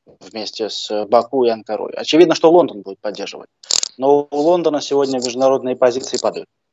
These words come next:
Они, очевидно, будут дальше ослабляться, и англичане не смогут стать, например, для Турции той спиной,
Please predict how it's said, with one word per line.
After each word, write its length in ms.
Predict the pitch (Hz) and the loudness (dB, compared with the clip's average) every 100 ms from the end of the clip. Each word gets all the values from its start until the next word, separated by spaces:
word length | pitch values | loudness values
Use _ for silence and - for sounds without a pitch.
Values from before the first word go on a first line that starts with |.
| _ _ _ _ _ _ _ _ | _ _ _ _ _ _ _ _
Они, 360 | 113 117 127 123 | -2 -2 -2 -2
очевидно, 880 | 117 117 - - 98 147 156 123 107 | -2 -4 -4 -6 -4 2 4 4 -2
будут 300 | 113 117 - | -2 -2 4
дальше 340 | 135 - 113 | 4 4 -2
ослабляться, 1000 | 104 107 107 - - - 139 175 - 143 - _ _ _ _ _ _ _ | -4 -4 -4 -6 0 0 4 4 4 -4 -8 _ _ _ _ _ _ _
и 420 | 123 117 113 113 117 - - _ | -10 -6 -2 -2 -4 -12 -20 _
англичане 920 | - 123 123 120 - 123 160 143 123 - _ _ _ _ _ _ - | -6 -2 -2 -4 -4 2 6 6 4 0 _ _ _ _ _ _ -8
не 160 | 131 | -6
смогут 400 | 143 180 151 131 | -2 2 4 2
стать, 260 | - 107 - | 0 -4 -4
например, 380 | 104 110 110 98 | -10 -8 -6 -4
для 220 | 110 104 | 2 2
Турции 460 | - 131 - 107 95 - - - | 2 -4 -2 -2 -4 -10 -10 2
той 160 | 123 | 2
спиной, 680 | - - 120 143 156 156 156 | 2 0 4 6 4 2 -4